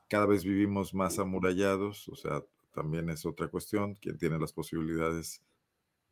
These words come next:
se mete a un clúster o los construye, etcétera. Eh, y eso tiene que ver con, con el conjunto, ¿no? Con una,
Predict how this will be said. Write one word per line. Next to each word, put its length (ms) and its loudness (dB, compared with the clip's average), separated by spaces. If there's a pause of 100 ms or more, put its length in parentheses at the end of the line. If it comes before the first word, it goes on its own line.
(260)
se 160 0
mete 240 0
a 40 4
un 80 0
clúster 640 4
o 380 -8
los 140 -8
construye, 580 2
etcétera. 560 -2 (920)
Eh, 240 2
y 180 6
eso 160 4
tiene 220 6
que 100 8
ver 160 8
con, 340 0
con 260 -4
el 80 -8
conjunto, 560 -2
¿no? 180 -2
Con 180 0
una, 220 0